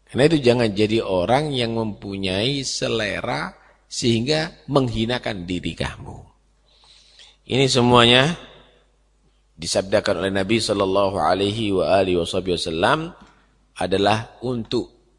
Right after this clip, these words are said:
menjadikan diri kita menjadi orang yang mulia di hadapan Allah, mulia di hadapan manusia, mulia di dunia,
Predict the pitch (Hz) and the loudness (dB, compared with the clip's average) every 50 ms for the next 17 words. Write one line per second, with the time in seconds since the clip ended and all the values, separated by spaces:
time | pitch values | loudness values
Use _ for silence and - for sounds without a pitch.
0 | _ - 90 92 98 104 107 104 101 98 90 92 92 90 98 101 98 - 101 101 | _ -12 -8 -4 -2 0 2 2 2 0 0 0 0 0 0 0 0 0 0 0
1 | 95 90 90 90 90 90 87 - 90 87 - 98 90 90 85 82 - - - 87 | 0 0 0 -2 -2 -4 -4 -6 -6 -2 0 0 0 0 -2 -6 -12 -12 -8 -4
2 | 87 85 87 87 - - - 90 85 82 85 85 80 78 78 80 78 76 78 82 | -2 -2 -2 -2 -2 -2 -2 0 0 2 0 -2 -2 -4 -6 -6 -6 -8 -6 -4
3 | 104 127 131 120 113 107 110 117 117 107 98 90 87 80 78 76 80 73 69 95 | -4 -2 -2 -2 -2 -2 -2 -2 -2 -4 -6 -6 -8 -8 -10 -10 -10 -10 -10 -8
4 | 117 127 156 170 - _ _ _ _ _ _ _ _ _ _ _ _ _ _ _ | -6 -6 -6 -8 -10 _ _ _ _ _ _ _ _ _ _ _ _ _ _ _
5 | _ _ - - 104 120 120 113 110 110 107 101 95 87 90 92 90 82 82 80 | _ _ -8 -2 0 2 4 4 6 6 6 6 4 4 2 0 0 -2 -2 -2
6 | 85 82 82 78 78 80 90 95 - - - 104 101 98 104 110 110 - - - | -2 -2 -2 -2 -2 0 0 0 0 0 2 4 4 4 4 2 -2 -6 -14 -20
7 | - _ _ _ _ _ _ _ _ _ _ _ _ - 92 104 113 110 104 101 | -20 _ _ _ _ _ _ _ _ _ _ _ _ 0 4 6 6 8 8 6
8 | 98 95 92 85 87 90 80 95 95 101 107 107 104 107 107 | 4 4 2 2 0 0 0 0 0 2 2 4 4 4 4